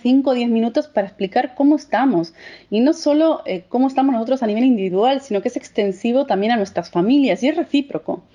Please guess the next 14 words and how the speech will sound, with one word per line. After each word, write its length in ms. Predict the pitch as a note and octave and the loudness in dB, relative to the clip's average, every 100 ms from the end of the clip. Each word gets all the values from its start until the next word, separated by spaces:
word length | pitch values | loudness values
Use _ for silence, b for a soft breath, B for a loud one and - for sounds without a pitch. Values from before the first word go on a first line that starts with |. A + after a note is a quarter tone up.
| B B B B | B B B B
Y 80 | A3+ | -4
esto 160 | C#4+ D#4+ | -2 0
también 200 | C4+ C#4 | 0 0
se 60 | |
traslada 360 | C4+ A3+ A#3 C#4 | -2 0 2 2
al 80 | C4 | -2
final 280 | G3+ B3 | -2 0
de 80 | C4+ | 0
la 120 | G3 | 0
reunión. 600 | F3 F3 F3+ F3 E3 - - F3 F#3+ - E3 _ _ E3 F3+ - | 0 0 2 2 0 -4 -8 -8 -8 -6 -10 _ _ -4 -4 -2
Cerramos 320 | G3 A3+ D4 | -2 0 2
las 120 | A#3+ | 0
reuniones 360 | G3 G3 A#3+ C4 | 0 0 0 0
diciéndonos 580 | G3 F#3+ F#3+ F#3 G#3 | 0 0 0 0 -4